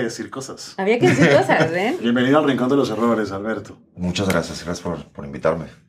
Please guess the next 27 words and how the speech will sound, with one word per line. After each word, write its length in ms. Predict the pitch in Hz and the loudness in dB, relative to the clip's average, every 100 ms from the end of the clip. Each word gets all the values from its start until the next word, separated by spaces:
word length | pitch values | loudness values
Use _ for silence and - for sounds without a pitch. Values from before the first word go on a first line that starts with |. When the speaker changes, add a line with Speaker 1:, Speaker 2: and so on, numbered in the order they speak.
| _ | _
Speaker 3:
por 120 | 104 | -10
tenerme 200 | 104 - | -6 -4
Speaker 1:
Como, 120 | 101 | -4
Speaker 3:
aquí. 100 | - | -4
Speaker 1:
como 220 | 110 113 110 | -4 -4 2
todos 240 | 135 131 | 2 2
ustedes 300 | 117 131 135 | 2 4 6
saben, 500 | 139 147 156 147 113 | 6 6 4 2 -2
Alberto, 420 | 104 117 131 - | -2 -2 0 -4
pues 240 | - 101 98 | -4 -4 -4
este 240 | 95 - | -6 -4
es 100 | 117 | -2
un 140 | 117 | -2
espacio 400 | 120 123 120 113 | 0 2 0 0
en 60 | 120 | -4
donde 440 | 110 101 98 98 - | -4 -6 -6 -8 -4
errar 600 | 120 110 113 139 175 - _ _ - | -4 0 4 4 2 -4 _ _ -6
es 220 | 120 120 | -4 0
hasta 280 | 135 - 113 | 0 0 -4
bien 260 | 104 110 123 | -4 -6 -6
visto. 420 | 135 - - - - - - - _ _ - - - _ | -6 -8 -10 -14 -20 -20 -20 -20 _ _ -20 -20 -20 _
Y 180 | 135 123 | -2 2
siempre 340 | 120 117 120 | 4 2 2
empezamos 680 | 127 117 110 110 123 - - | 2 2 2 0 -2 -4 -8
a 160 | - 107 | -2 -2
quemar 320 | 110 98 90 | -2 -8 -10
ropa. 340 | 101 101 - | -12 -16 -20